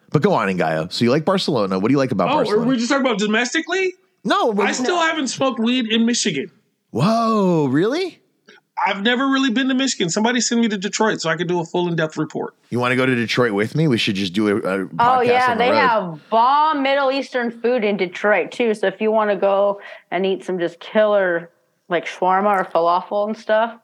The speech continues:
Speaker 2: I'm with
Speaker 3: Detroit's
Speaker 2: it. And I
Speaker 3: got
Speaker 2: got
Speaker 3: it.
Speaker 2: homies in Detroit, too. And, you know, they have good music out there. So anytime you wanna go
Speaker 3: Yeah.
Speaker 2: to Detroit, you let me know.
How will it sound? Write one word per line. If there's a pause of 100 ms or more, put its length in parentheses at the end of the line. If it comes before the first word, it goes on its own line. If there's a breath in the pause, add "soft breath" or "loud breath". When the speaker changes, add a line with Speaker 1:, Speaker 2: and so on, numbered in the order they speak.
(120)
Speaker 2:
I'm
with
Speaker 3:
Detroit's
Speaker 2:
it.
And
I
Speaker 3:
got
Speaker 2:
got
Speaker 3:
it.
Speaker 2:
homies
in
Detroit,
too. (160)
And,
you
know,
they
have
good
music
out
there.
So
anytime
you
wanna
go
Speaker 3:
Yeah.
Speaker 2:
to
Detroit,
you
let
me
know.